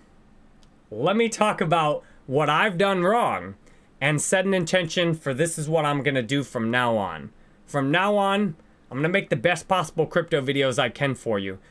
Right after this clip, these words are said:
And I hope it helps everyone else that's on crypto YouTube make better videos too."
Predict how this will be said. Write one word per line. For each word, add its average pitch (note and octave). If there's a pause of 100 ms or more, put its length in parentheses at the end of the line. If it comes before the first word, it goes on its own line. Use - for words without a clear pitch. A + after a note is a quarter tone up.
(180)
And D3+
I D#3+
hope C4+
it G#3
helps F#3 (260)
everyone F#3+
else D#4+ (720)
that's D#3+
on F#3
crypto F3+
YouTube F3+
make E3
better D#3
videos C3
too." G2